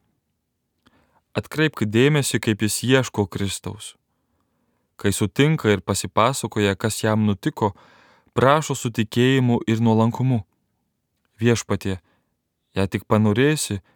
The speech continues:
gali padaryti mane švarų.“ Ir Jėzus atsako: „Noriu,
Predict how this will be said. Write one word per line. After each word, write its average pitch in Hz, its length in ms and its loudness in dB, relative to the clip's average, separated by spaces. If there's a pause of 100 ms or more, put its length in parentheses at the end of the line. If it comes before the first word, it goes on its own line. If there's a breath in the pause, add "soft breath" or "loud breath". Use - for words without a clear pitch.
gali 123 240 0
padaryti 120 500 0
mane 101 300 2
švarų.“ 101 480 -2 (1200)
Ir 143 80 0
Jėzus 107 400 2
atsako: 117 540 -2 (720)
„Noriu, 95 500 0